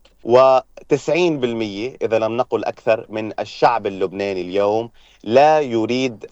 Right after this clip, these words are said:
أن ينصاع إلى حرب أخرى وإلى دمار آخر وإلى موت آخر. يعني اللي ماتوا كتار واللي شافوا اللي ماتوا أكتر، وبالتالي هذا السلاح الذي اليوم لا يفيد ولا يستطيع أن يحمي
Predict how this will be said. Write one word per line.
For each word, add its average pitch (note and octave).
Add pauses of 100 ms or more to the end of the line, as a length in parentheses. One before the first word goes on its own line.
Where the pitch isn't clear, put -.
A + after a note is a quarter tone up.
أن A#2+
ينصاع A2
إلى G#2+
حرب A2+
أخرى C3 (140)
وإلى A2+
دمار B2
آخر D#3 (340)
وإلى D#3
موت F#3+
آخر. C#3
يعني G2+
اللي A#2
ماتوا D#3+
كتار D#3
واللي B2
شافوا F3
اللي C3+
ماتوا C#3
أكتر، D3 (260)
وبالتالي D3 (400)
هذا C#3
السلاح B2+
الذي A2+ (300)
اليوم A#2 (160)
لا D3+
يفيد C3+ (340)
ولا D3+
يستطيع C3+
أن B2
يحمي B2